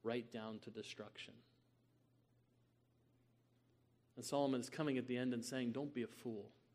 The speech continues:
You're not okay as you are. You need your character shaped.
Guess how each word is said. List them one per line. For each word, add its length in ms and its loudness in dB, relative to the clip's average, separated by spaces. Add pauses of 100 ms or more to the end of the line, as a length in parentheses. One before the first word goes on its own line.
(2000)
You're 100 4
not 200 8
okay 400 6
as 200 2
you 200 2
are. 200 2
You 160 2
need 240 4
your 120 2
character 520 0
shaped. 540 -6